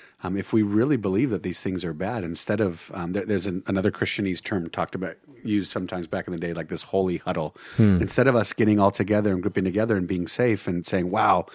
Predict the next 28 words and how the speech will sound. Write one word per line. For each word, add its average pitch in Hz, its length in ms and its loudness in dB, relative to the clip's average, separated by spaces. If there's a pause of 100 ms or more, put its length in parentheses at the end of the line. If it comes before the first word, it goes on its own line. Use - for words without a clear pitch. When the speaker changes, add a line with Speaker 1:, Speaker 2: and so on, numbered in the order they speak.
(240)
Speaker 1:
at 110 100 -2
least 131 260 4
we're 120 60 4
the 104 100 2
lucky 131 280 2
ones." 85 440 -4 (400)
No, 170 160 2
there's 127 200 2
some 147 140 0
darkness 151 420 0
out 90 180 -2
there. 92 200 -2
How 113 220 0
do 156 120 2
we 139 280 0
equip? 135 640 0 (260)
We're, 107 180 -4
we're 113 100 0
not 131 120 2
just 113 160 2
saying 117 140 4
Speaker 2:
Yep. 110 80 0
Speaker 1:
just 117 360 -10
go 110 260 4
run 98 420 -2
blindly 98 420 -2
in 110 80 0
there. 87 180 -4